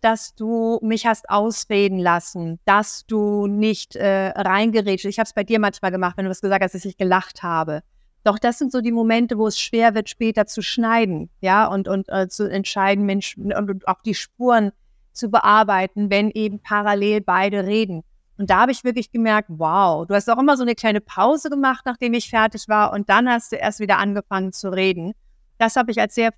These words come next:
professionell empfunden. Zweitens habe ich dein ehrliches Interesse an dem Thema gemerkt. Drittens finde ich's total cool, also bei der Selbstoffenbarung, dass du von deinem Traumata und von der Kinesiologie gesprochen hast. Du hast dich gezeigt.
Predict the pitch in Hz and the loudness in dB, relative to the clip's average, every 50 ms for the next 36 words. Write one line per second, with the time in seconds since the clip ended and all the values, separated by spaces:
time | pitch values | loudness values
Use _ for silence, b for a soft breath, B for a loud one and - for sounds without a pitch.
0 | _ _ - 240 233 214 226 214 - 214 202 190 185 180 175 - - 180 170 170 | _ _ -6 -6 -4 -4 -4 -4 0 2 4 4 2 0 -4 -8 -10 -12 -12 -12
1 | - _ _ 160 165 - - - 247 262 302 320 - - 202 202 - 202 - - | -12 _ _ -20 -14 -12 -2 4 6 6 6 4 2 -2 -8 -4 -4 -4 -4 -4
2 | 202 - - 214 208 - 208 208 208 214 - 214 196 - 208 202 - - - 233 | -6 0 0 0 2 2 2 2 2 2 -2 -4 -6 -6 -8 -10 -8 0 0 0
3 | 240 - - 202 196 190 190 190 196 - 226 240 226 208 190 175 165 165 156 135 | 0 0 -2 -4 -2 -2 -4 -4 -4 -2 0 0 2 2 0 -2 -2 -4 -2 -4
4 | 139 - _ _ _ _ _ _ _ _ _ _ _ _ - - 226 254 320 330 | -4 -4 _ _ _ _ _ _ _ _ _ _ _ _ -2 2 4 4 4 4
5 | - 226 202 202 233 - - - 233 220 233 - - - 226 - - 220 214 208 | 2 -2 -2 -2 -2 -4 -4 -4 -2 -2 -2 -4 -4 -6 -6 -4 0 2 2 2
6 | 208 _ - - 269 254 240 226 208 196 202 202 196 190 190 190 185 190 208 269 | 2 _ -6 -8 -4 -2 0 2 0 0 2 0 0 2 2 0 2 4 2 2
7 | - - - - 185 - 190 175 175 170 165 165 165 175 185 202 247 262 _ _ | 2 0 -6 -6 -6 -4 -6 -2 0 0 0 0 -2 -2 -4 -4 -6 -8 _ _
8 | _ _ _ _ - 214 202 - - 233 202 - 220 214 214 208 226 262 262 254 | _ _ _ _ -4 -2 -2 -2 -2 -6 -4 -2 0 4 6 6 6 6 4 0
9 | - - 220 202 202 202 196 196 - 196 190 185 180 185 180 - 190 190 185 - | 0 0 2 2 2 2 0 -2 -2 0 2 2 2 0 -2 -2 -2 -4 -2 -2
10 | - 214 208 196 202 196 190 185 226 233 208 220 - - - - 180 175 175 175 | 0 0 0 2 2 0 0 0 -2 -2 -2 -4 -6 -6 -4 0 0 0 0 0
11 | 175 175 170 - - 190 185 - - _ - 233 220 - - - 208 - - - | -2 -2 -2 -2 -4 -6 -6 -6 -8 _ -8 -8 -8 -8 -6 -6 -6 -6 -6 -2
12 | - 208 190 190 180 160 - _ _ _ | 0 2 2 2 2 0 -2 _ _ _